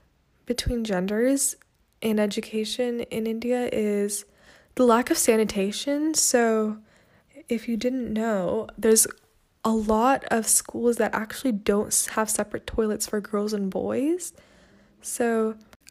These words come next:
a major part of why girls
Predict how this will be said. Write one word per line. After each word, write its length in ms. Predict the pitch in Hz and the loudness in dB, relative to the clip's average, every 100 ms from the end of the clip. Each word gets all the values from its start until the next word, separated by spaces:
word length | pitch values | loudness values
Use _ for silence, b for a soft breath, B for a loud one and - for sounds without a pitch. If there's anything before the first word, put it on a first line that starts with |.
| - | -4
a 60 | 226 | 0
major 520 | 214 208 247 - 262 | 2 2 0 0 -2
part 380 | 262 - 202 214 | -2 -2 0 0
of 260 | 202 190 - | -2 -4 -2
why 600 | 196 196 196 190 190 190 - - _ _ _ _ _ _ 196 | -2 -2 -2 -2 -2 -4 -8 -18 _ _ _ _ _ _ -12
girls 760 | 202 214 262 202 190 208 233 | -2 2 2 2 0 0 -4